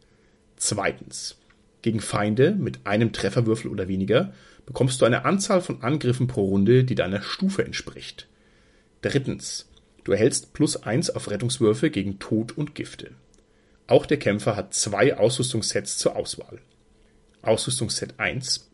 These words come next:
besteht aus einer Streitaxt oder einem Schwert, jeweils ein W sechs Schaden, einem Bogen, ein W sechs Schaden, einer Kettenrüstung und einem Schild.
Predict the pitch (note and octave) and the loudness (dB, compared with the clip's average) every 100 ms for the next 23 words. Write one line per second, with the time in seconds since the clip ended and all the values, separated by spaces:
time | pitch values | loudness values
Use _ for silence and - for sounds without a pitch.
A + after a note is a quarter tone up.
0 | - G2+ - G#2+ G2+ F#2+ F2+ - - - | 0 0 2 0 0 -4 -2 -2 -4 -2
1 | G2+ F#2+ - - G#2 F2+ - C3+ - - | -2 0 -2 -2 0 -2 -2 -6 -4 -6
2 | - G#2 F2+ F#2+ - - F2+ A#2 - - | -2 -2 -2 -4 -4 -4 -4 -4 -6 -12
3 | - G#2+ G2 F#2+ - G2+ G2+ G2 F#2 F2 | -4 -2 0 -4 -6 -2 -2 0 -2 -4
4 | - G2+ F2+ G#2 C#3+ - - _ G#2+ G2+ | -4 -4 -8 -8 -10 -10 -20 _ 0 2
5 | F#2+ G2+ F#2+ G2 B2+ G3 - G2+ G2+ G2 | 2 2 4 2 -2 -2 -6 -2 0 2
6 | F#2+ F#2 - - F#2 F#2+ B2 G3 - _ | -2 -2 -2 0 -2 -2 -4 -6 -10 _
7 | _ _ G#2 F#2+ - - F3 A2+ G2 F#2 | _ _ -4 -4 -6 -4 -2 -2 -2 -4
8 | - G2 C#3 F#3+ - _ _ _ - G#2+ | -2 -2 -2 -6 -16 _ _ _ -4 -2
9 | - A2 C#3 - G2+ A#2+ - | 0 0 0 0 -4 -6 -12